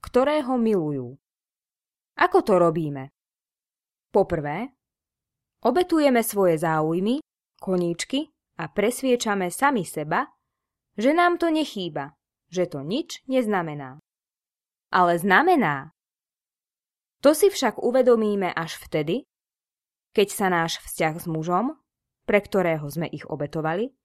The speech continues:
skončí a my sa zase vrátime ku svojim koníčkom a záľubám. A to všetko iba preto, lebo naši muži nemali rovnaké záujmy ako my a ani nás v nich nepodporovali.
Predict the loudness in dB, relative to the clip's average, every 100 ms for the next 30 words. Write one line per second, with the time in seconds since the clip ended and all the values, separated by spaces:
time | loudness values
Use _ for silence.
0 | _ _ -18 2 4 4 0 -6 -12 -18
1 | _ _ _ _ -2 0 2 2 2 2
2 | 0 0 2 0 -2 -2 -2 -4 -8 -8
3 | -6 0 0 -2 -4 -4 -2 -4 -2 -2
4 | -2 -4 _ _ 0 6 6 6 4 -2
5 | -6 -12 -16 _ _ _ _ _ _ _
6 | _ _ -4 -4 -2 -6 -2 -4 -4 -6
7 | -4 -2 4 2 2 -4 -2 -2 -4 -6
8 | _ _ _ _ _ 0 2 4 2 2
9 | -2 -6 -4 -4 -4 -6 _ _ -6 0
10 | 2 4 4 4 4 2 0 -2 -2 2
11 | 2 2 2 0 -2 -4 0 2 2 -2
12 | _ _ _ _ _ -2 0 0 0 0
13 | 0 0 -2 -6 -2 0 2 2 2 0
14 | -6 -6 -6 -6 -8 -10